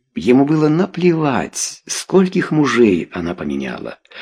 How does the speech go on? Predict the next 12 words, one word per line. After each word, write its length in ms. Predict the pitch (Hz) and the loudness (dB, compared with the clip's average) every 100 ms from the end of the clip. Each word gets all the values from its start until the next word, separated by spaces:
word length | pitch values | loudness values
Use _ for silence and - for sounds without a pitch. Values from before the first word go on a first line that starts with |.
| - - - | -14 -14 -8
Он 260 | - 139 143 | 0 2 4
был 160 | 147 143 | 4 6
не 140 | 139 | 4
против 420 | 139 139 135 120 | 4 2 4 0
стать 320 | - - 120 | -2 -2 -2
третьим. 680 | - 127 101 73 - 65 - _ - - - - | 2 4 4 2 -6 -8 -10 _ -20 -20 -16 -4
Казалось, 760 | 98 98 139 117 82 - - - | -2 0 0 0 -2 -6 -10 -12
она 320 | - 101 113 | -6 0 0
отвечала 560 | 120 131 120 120 135 120 | 2 0 2 0 0 4
на 100 | 123 | 4
его 200 | 117 117 | 6 4
любовь, 680 | 107 85 101 95 - - | 4 2 0 0 -6 -18